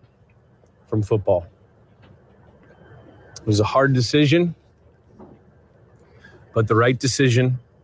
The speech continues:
for me and my family. And I'm honored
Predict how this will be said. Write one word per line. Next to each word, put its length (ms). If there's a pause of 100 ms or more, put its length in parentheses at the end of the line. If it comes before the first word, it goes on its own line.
(1000)
for 160
me 140
and 80
my 120
family. 480 (1160)
And 400 (460)
I'm 100
honored 500